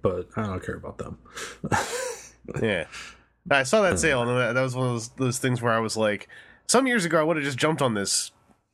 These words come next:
Speaker 2: back when I was also, like, more into, like, jumping on neca stuff. And I'm like, "Well, now I know that, like, I would think it's neat to have Ghostbusters, but then I would have four Ghostbusters not doing anything with the nature of how my collection's going."
Speaker 1: Yeah.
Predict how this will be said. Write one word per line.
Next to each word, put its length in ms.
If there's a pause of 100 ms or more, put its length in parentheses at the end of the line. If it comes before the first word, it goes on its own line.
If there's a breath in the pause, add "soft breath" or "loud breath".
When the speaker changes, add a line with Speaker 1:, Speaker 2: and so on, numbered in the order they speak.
(460)
Speaker 2:
back 240
when 80
I 60
was 160
also, 240
like, 200
more 220
into, 160
like, 160
jumping 300
on 120
neca 280
stuff. 400
And 80
I'm 80
like, 200
"Well, 80
now 220
I 60
know 200
that, 120
like, 300 (540 loud breath)
I 100
would 180
think 200
it's 140
neat 160
to 80
have 160
Ghostbusters, 680
but 140
then 300
I 80
would 160
have 160
four 240
Ghostbusters 520
not 160
doing 240
anything 420
with 160
the 60
nature 400
of 80
how 120
my 100
collection's 540
going." 340 (2750 soft breath)
Speaker 1:
Yeah. 320